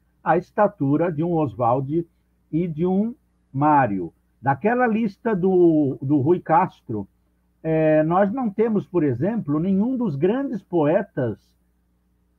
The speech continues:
paranaenses que tanto colaboraram no simbolismo e no parnasianismo. Nós não temos nenhum dos mineiros. Nós temos alguns cariocas e muitos de valor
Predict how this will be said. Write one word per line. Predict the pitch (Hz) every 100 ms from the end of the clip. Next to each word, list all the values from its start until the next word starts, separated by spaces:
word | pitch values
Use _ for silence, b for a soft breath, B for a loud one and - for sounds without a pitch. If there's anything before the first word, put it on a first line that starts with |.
| _ _ _ _ _ _ _ _ _ _ -
paranaenses | 196 214 226 226 170 185 202 - 120 117
que | - 143
tanto | - 208 240 240
colaboraram | 202 165 147 135 120 127 185 196 208
no | 160 160
simbolismo | - 156 135 131 131 160 160 180 190
e | 156
no | 160 170
parnasianismo. | - 143 151 143 139 170 120 120 101 90 - _ _ _ -
Nós | 143 175 170
não | 185 185
temos | - 160 160 170 180 180 170 - _ _ _ 160
nenhum | 175 165 180
dos | 185 190
mineiros. | 165 180 151 156 139 104 98 120
Nós | 170 185
temos | - 185 196 180
alguns | 175 147 170 -
cariocas | 151 135 127 165 - 135 117
e | 135 165 269
muitos | 139 160 190 202
de | 190
valor | 208 254 170 147